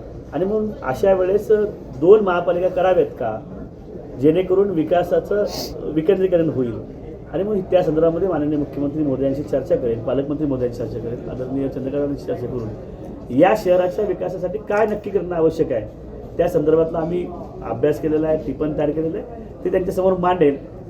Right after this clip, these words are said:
आणि एक, अ, कात्रज चौक जो आपण दक्षिण पुण्याचं प्रवेशद्वार म्हणतो,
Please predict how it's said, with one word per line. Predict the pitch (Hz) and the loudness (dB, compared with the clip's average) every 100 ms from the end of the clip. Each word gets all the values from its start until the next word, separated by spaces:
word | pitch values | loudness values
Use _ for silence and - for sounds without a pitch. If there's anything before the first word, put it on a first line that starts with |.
| - | -6
आणि | 151 226 - - - | -4 -4 -8 -14 -2
एक, | 151 165 | 4 8
अ, | 165 156 | 8 8
कात्रज | 143 139 - 165 | 2 -2 2 2
चौक | 165 156 160 | 2 2 2
जो | 151 | 4
आपण | 160 143 151 | 2 2 2
दक्षिण | 143 143 160 | 2 2 -2
पुण्याचं | 151 156 156 175 | -2 0 2 2
प्रवेशद्वार | 170 - 156 190 180 165 | 0 2 4 6 6 4
म्हणतो, | 139 117 120 | 4 -2 -6